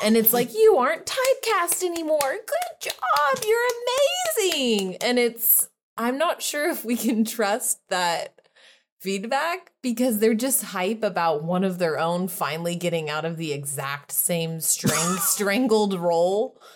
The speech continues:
<laughs> Like, like poor Sandra Bullock, if she ever got out of that one,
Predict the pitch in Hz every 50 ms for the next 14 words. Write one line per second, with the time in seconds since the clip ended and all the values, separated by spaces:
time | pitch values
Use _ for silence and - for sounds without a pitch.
0 | - - 214 240 - - - - - 220 214 - 185 175 - 233 226 214 202 180
1 | 165 - _ _ - - - - - - - 240 233 226 220 220 214 208 214 240
2 | 254 226 - - 294 294 339 - - - 208 220 233 220 202 190 170 185 190 196
3 | 208 220 220 233 240 - - 196 185 180 170 175 170 160 160 156 151 156 156 160
4 | 165 175 170 165 170 175 165 170 190 190 185 185 208